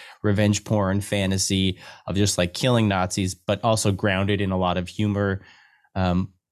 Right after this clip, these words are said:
but much more grisly violence. I, I feel like this film, you know, there's certain scenes where it is much more successful. And like you said, Harry, some scenes where I,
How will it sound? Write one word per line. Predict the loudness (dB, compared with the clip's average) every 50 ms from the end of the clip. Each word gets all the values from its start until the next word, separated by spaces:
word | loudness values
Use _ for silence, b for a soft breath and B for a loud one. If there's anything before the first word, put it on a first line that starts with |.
| _ _ -2
but | -2 -2 -2 -6 -16 _ _
much | -4 -2 0 0 0 2
more | 2 4 4 4 4 2 2 0 -2 -4 -10 _ -4
grisly | -2 0 0 2 0 2
violence. | 2 2 0 0 0 0 -2 -2 -4 -6 -8 -12 _ _ _ _ _ -12
I, | -12 -8 -2
I | 0 0 0
feel | 2 2 4
like | 4 2 2 2
this | 0 0 0 0
film, | 2 2 4 4 4 2 0 B B B B B B B B B _ 0
you | 2
know, | 2 4
there's | 4 2 0 0 0
certain | 0 0 0 0 -2
scenes | -2 0 2 2 4 4 4 2 2 2
where | 2 2 4 2
it | 2 -2 _ -2
is | 0 0 2 0 -2 -6 -8
much | -4 -2 -2 0 0 0
more | 0 0 0
successful. | -2 -4 -4 -2 -2 -2 -2 -2 -2 -2 0 0 2 0
And | 0 0 -2
like | -4 -4 -4
you | -6 -6
said, | -6 -4 -4
Harry, | -2 -2 0 0 0 0 0 -2 B B B B B B B B B
some | -10 -6 -2 0 2 2 2
scenes | 2 2 2 2 2 2 2
where | 2 2 0
I, | 0 -2